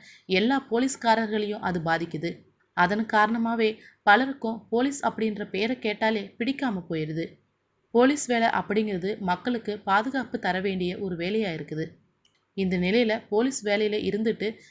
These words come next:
சிலர் அதிகாரத்தை பயன்படுத்தி பல தவறான காரியங்களை செய்யறாங்க. இதன் காரணமாவே பலருக்கும் போலீஸ் அப்படின்னாலே பிடிக்காம போயிடுது. ஆனா, இங்கேயும் சில நல்ல போலீஸ்காரங்களும் இருக்காங்க. அவங்களுக்கும் வீடு, மனைவி, பாசம் அப்படிங்கிற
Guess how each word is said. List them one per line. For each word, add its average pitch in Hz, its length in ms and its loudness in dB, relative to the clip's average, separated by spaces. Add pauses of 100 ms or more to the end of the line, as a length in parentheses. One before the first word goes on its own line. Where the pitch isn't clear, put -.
சிலர் 226 340 0
அதிகாரத்தை 240 580 -2
பயன்படுத்தி 202 640 -4 (180)
பல 233 160 4
தவறான 233 500 2
காரியங்களை 190 580 -2
செய்யறாங்க. 156 440 -2 (500)
இதன் 254 300 0
காரணமாவே 214 720 0
பலருக்கும் 208 580 0
போலீஸ் 247 380 0
அப்படின்னாலே 190 540 -2
பிடிக்காம 226 540 -2
போயிடுது. 156 360 -4 (760)
ஆனா, 226 440 0
இங்கேயும் 247 440 0
சில 226 240 -2
நல்ல 202 360 0
போலீஸ்காரங்களும் 196 720 -2
இருக்காங்க. 156 480 -4 (600)
அவங்களுக்கும் 202 680 0 (180)
வீடு, 196 520 -2
மனைவி, 185 440 -2
பாசம் 220 540 0
அப்படிங்கிற 185 580 -4